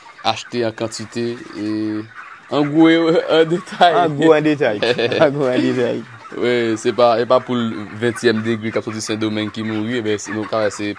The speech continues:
Speaker 1: pou l ki fèt la, chak bout lestomak yo la. Yo gen bon zizi.
Speaker 2: Pou, pou l gen ti bay nan men, wi.
Speaker 1: <laughs> Eh, ok, fè nan, eh, yon moun ki ta bezwen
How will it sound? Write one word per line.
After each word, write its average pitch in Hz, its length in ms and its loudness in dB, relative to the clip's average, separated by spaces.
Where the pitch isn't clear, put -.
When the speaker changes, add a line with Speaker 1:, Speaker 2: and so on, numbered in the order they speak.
Speaker 1:
pou 110 100 -8
l 117 140 -6
ki 113 80 -6
fèt - 240 -4
la, 110 460 -2
chak 110 180 -6
bout 107 160 -8
lestomak 104 520 -6
yo 101 120 -6
la. 98 140 -4
Yo 113 120 -2
gen 131 160 0
bon 135 160 2
zizi. 143 440 -4
Speaker 2:
Pou, 131 120 2
pou 139 200 4
l 135 100 0
gen 147 240 4
ti 151 100 -2
bay 147 280 6
nan 139 180 -2
men, 135 160 -2
wi. 151 220 4
Speaker 1:
<laughs> 381 160 2
Eh, 151 260 4
ok, 196 160 4
fè 226 100 4
nan, 226 160 4
eh, 190 320 2
yon 240 160 2
moun 170 300 0
ki 156 80 -4
ta 143 200 6
bezwen 127 380 -2